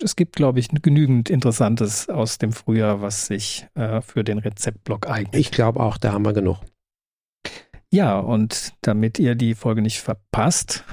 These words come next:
Speaker 1: einfach den Kanal abonnieren und, äh,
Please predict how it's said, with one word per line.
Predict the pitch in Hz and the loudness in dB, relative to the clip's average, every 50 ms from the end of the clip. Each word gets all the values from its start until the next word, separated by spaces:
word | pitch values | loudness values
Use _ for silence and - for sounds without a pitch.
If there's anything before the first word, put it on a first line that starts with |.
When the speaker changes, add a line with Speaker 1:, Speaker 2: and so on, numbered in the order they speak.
| - | -4
Speaker 1:
einfach | - 110 107 110 - - 113 113 117 - - - - _ _ - | -2 0 0 0 0 0 -2 -2 -2 -6 -10 -16 -20 _ _ -2
den | - 117 110 104 104 107 | 0 0 0 0 -2 -4
Kanal | - - 113 101 98 95 98 | -4 -2 -2 -2 0 -2 -2
abonnieren | 104 104 98 98 101 101 107 117 139 160 185 196 196 _ _ _ _ _ _ _ - - - - - _ _ _ _ | -4 -4 -2 -2 0 2 4 4 6 6 4 4 2 _ _ _ _ _ _ _ -20 -20 -20 -20 -20 _ _ _ _
und, | - 139 117 107 120 117 113 113 110 - - | -2 -2 0 2 2 2 2 0 -2 -4 -4
äh, | 131 117 117 113 110 113 | -2 0 0 2 0 0